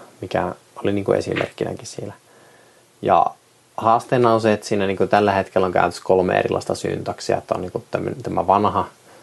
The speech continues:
vanha, oliko se ka-, kaksituhatta yksitoista syntaksi, ja sitten on semmonen hybridi, joka on niinku vanhan ja speksin mukaisen välistä, ja sitten on tämä speksin mukainen syntaksi. Selaintuki on tosi huono tällä hetkellä vielä,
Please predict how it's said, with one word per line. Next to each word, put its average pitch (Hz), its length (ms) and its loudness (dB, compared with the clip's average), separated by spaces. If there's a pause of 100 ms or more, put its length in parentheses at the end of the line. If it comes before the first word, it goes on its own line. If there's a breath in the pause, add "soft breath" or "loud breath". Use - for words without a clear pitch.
(160 loud breath)
vanha, 95 360 2
oliko 92 200 -4
se 92 80 -2
ka-, 90 200 -2 (280)
kaksituhatta - 440 0
yksitoista 90 440 0
syntaksi, 87 520 -4
ja 95 60 0
sitten 95 300 -2
on 90 40 -2
semmonen 92 320 -4
hybridi, 92 540 4
joka 90 280 2
on 85 160 0
niinku 90 240 -4
vanhan 90 440 0
ja 85 180 2 (200 loud breath)
speksin 98 440 2
mukaisen 87 460 -2
välistä, 87 480 2
ja 85 240 0
sitten - 360 -4
on 113 100 2
tämä 117 240 2 (500)
speksin - 440 -2
mukainen - 400 -4
syntaksi. - 540 -8 (500 loud breath)
Selaintuki 98 680 4
on 85 80 0
tosi 87 260 4
huono 87 340 2
tällä 90 240 2
hetkellä 92 440 -2
vielä, - 220 0